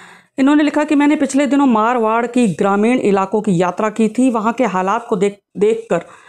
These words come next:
कहा जा सकता है कि मारवाड़ हरियाणा से सौ साल पीछे चल रहा है। वहाँ एक तबका झुग्गी झोपड़ियों में बसर कर रहा है, जिसे शिक्षा या आधुनिकता का पता भी नहीं है।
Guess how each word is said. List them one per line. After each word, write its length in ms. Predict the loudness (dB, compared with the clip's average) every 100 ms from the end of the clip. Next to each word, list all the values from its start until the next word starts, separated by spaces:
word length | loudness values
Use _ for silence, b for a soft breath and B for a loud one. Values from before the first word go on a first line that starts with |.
| B B _ -4
कहा 240 | -2 0
जा 220 | 0 0
सकता 280 | -2 -4 -4
है 40 | 0
कि 140 | 2
मारवाड़ 880 | 4 2 2 0 0 0 0 -2 -4 B B B B -8
हरियाणा 440 | -2 0 0 0 0
से 240 | 0 -2
सौ 380 | -2 0 0 0
साल 320 | 0 -2 -2
पीछे 440 | -2 -4 -2 -2
चल 240 | 0 0 0
रहा 240 | 0 -4
है। 220 | -6 -10 -12 _ B B B B B B _ _ _
वहाँ 320 | -4 0 -2 -2
एक 320 | 0 -2 -4 -8
तबका 320 | -6 -4 -2
झुग्गी 460 | 0 -2 0 0
झोपड़ियों 460 | 2 0 0 0 0
में 160 | 0 -2
बसर 260 | -2 -2
कर 180 | 0 0
रहा 100 | 0
है, 60 | 0
जिसे 260 | 0 -2
शिक्षा 420 | -2 -4 -2 -2
या 160 | 0 0
आधुनिकता 640 | 0 0 2 0 0 -4
का 140 | -4 -6
पता 400 | -4 -6 -2 -2
भी 140 | 2
नहीं 320 | 2 2 2
है। 160 | 0